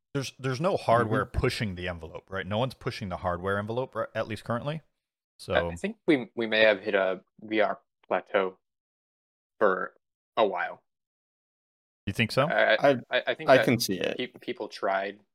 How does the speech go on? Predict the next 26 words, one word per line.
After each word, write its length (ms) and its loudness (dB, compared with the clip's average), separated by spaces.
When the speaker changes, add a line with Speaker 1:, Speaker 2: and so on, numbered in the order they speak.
Speaker 3:
you 140 -6
know, 180 -14
they 100 -4
got 200 2
in 180 -10
when 120 -18
it 60 -16
was 380 -14
new, 360 -4
fancy, 380 -8
expensive, 600 -10
and 160 -12
Speaker 1:
Well, 140 6
I 80 6
Speaker 3:
wha-, 80 4
Speaker 2:
Yeah. 120 2
Speaker 3:
you 60 6
know, 120 6
we, 280 2
we've 200 -2
kinda 220 -4
created 500 -2
all 200 2
of 300 -12
the 60 -4
game, 320 -6